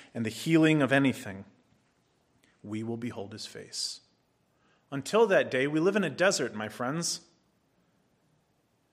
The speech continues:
And out of us flows rivers of living water. That's not your good works and my good works. That's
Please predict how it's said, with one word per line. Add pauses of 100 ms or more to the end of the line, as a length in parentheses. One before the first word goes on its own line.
And
out
of
us
flows
rivers
of
living
water.
That's
not
your
good
works
and
my
good
works.
That's